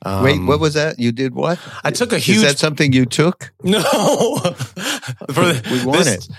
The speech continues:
Speaker 2: yeah, this time it wasn't. It was, it was all, I think, it was all of what I'd taken my whole life. What I'd accumulated was an identity. I had been, uh,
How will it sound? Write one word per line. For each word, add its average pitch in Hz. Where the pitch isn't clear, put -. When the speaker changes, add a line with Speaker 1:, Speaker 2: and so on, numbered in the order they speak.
Speaker 2:
yeah, 165
this 170
time 175
it 143
wasn't. 147
It 131
was, 135
it 151
was 147
all, 160
I 127
think, 143
it 127
was 127
all 143
of 117
what 127
I'd 117
taken 123
my 101
whole 101
life. 104
What 110
I'd 104
accumulated 110
was 98
an 107
identity. 98
I 104
had 107
been, 110
uh, 95